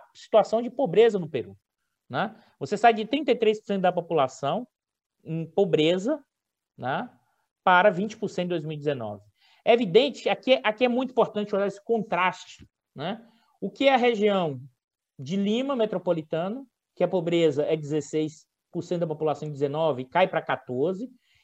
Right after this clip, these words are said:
e o que é do resto do país em termos de quarenta e um e cai pra vinte e três, ainda indicadores muito, muito,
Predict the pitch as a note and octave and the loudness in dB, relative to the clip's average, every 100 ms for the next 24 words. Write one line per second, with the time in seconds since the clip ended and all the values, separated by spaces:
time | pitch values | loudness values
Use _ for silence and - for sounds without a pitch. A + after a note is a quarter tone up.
0 | _ A3+ C#4 C#4 A3 A#3 C#4 G#3 B3 - | _ -4 -2 4 6 6 0 0 -2 -2
1 | G#3+ A3+ G3+ D#3+ F3+ F#3+ F#3 F3+ E3+ E3+ | -8 -4 -2 -2 -2 -6 -4 -2 -2 -2
2 | G#3 G3+ G#3+ G#3+ G3 A3+ A3+ G3 G3 F#3 | -2 -2 -2 -4 -4 -4 -2 -2 -2 -6
3 | F#3+ - F#3+ G#3+ C4+ A3+ A3+ A3+ F#3 F3 | -10 -4 -2 0 0 -2 -2 -6 -6 -4
4 | D3+ D3 C#3+ C3+ C3 A2+ - - D#3+ F3 | -2 -2 -6 -8 -12 -12 -12 -8 -8 -6
5 | D3+ | -6